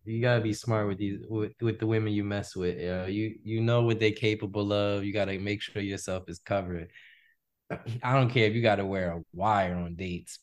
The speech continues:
boy. You better make sure you cover it, 'cause it's he said, she said, and they always gonna listen to what she said, especially if she not Black.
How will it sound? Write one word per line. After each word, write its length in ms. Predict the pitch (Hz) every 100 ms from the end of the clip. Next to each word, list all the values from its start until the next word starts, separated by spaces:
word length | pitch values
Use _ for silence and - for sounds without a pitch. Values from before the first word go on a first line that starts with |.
| -
boy. 520 | 95 95 85 92 92 95
You 80 |
better 220 | 95 98 95
make 260 | 98 92
sure 300 | - 98 95
you 300 | 95 95 92 92
cover 320 | - 101 87
it, 140 | 85
'cause 180 | 87 95
it's 240 | 98 98 -
he 260 | - - 143
said, 380 | 147 139 127 123
she 220 | - 120
said, 320 | - 90 85
and 120 | 87
they 60 | 98
always 260 | 107 117
gonna 140 | 110 110
listen 300 | 110 107 98
to 100 | 98
what 200 | 98 92
she 240 | - 104
said, 500 | 95 - 80 67 - - _ -
especially 920 | - - 127 147 151 135 120 117 113
if 80 | 110
she 220 | - 104
not 360 | 98 95 85 82
Black. 320 | 85 82 -